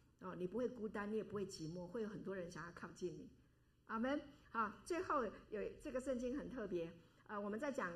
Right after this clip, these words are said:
马太福音第五章四十八节，我找到了信息版译本，它翻译得很特别。他说：“总而言之，我想说的是，长大，你们是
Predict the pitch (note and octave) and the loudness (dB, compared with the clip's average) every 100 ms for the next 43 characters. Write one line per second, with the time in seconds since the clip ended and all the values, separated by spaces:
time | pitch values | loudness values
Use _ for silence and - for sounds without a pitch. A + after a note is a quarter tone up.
0 | F3 - - G3+ C#4+ C#4 A#3 B3 B3 F3+ | -6 -12 -4 0 2 2 2 4 4 4
1 | A3 A3+ A#3+ A3 G#3+ G3 G3+ E3+ D#3+ F3 | 2 0 0 -2 2 2 2 2 2 2
2 | E3+ F#3 G3 G#3 - E4+ D4 G#3+ A3 G3+ | 0 0 -2 0 2 2 2 -2 0 0
3 | - - B3 G3 D#3 D#3+ A3 A3 G#3+ G#3 | 0 0 -2 0 -2 -4 -4 -2 0 2
4 | F3 F3+ G#3 - - - - - D4+ G3+ | 0 -2 -4 -6 -12 -20 -6 2 4 6
5 | D3 - - - - D#4+ E4+ - C4+ G3+ | 2 -2 -10 -8 -4 -2 -2 4 4 6
6 | - G#3 A#3 A3+ A3 C4+ C4 B3+ C4+ - | 6 10 12 12 10 6 4 4 2 -4
7 | - - - - - - - A4 C#4 B3 | -20 -20 -20 -20 -20 -12 6 8 10 8
8 | F4+ F4 D#4 F4+ D4+ F3+ - - - - | 6 6 4 6 4 2 -4 -8 10 12
9 | G3 - D#5 - - - - - - - | 12 12 12 12 6 -14 -20 -20 -20 -20
10 | - - - - - C4 D4+ F#4 A#4 | -20 -20 -20 -20 -6 0 2 4 4